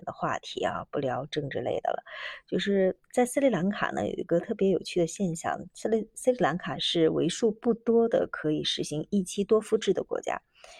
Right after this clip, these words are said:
呃，在一个家庭当中呢，女人是一个主宰，并且妻子还可以随意休掉自己的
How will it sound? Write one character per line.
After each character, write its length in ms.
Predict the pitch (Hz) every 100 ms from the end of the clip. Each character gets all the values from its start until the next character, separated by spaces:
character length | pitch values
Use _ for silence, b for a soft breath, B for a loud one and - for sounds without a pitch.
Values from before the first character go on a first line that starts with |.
| B _
呃， 260 | - 131 -
在 160 | - 196
一 100 | -
个 120 | 170
家 120 | 185
庭 200 | 208 170
当 220 | 156 156 160
中 180 | 170
呢， 140 | 151 143
女 160 | 135
人 240 | - 127 175
是 220 | - 233
一 100 | 170
个 180 | - 127
主 240 | - -
宰， 160 | 165 - - B B B -
并 160 | 202
且 200 | 180 - -
妻 240 | - 247
子 140 | -
还 180 | - -
可 140 | 170 151
以 100 | -
随 240 | - -
意 240 | 151 185
休 360 | 143 - 208 220
掉 180 | 202 -
自 140 | 143
己 80 |
的 80 | 139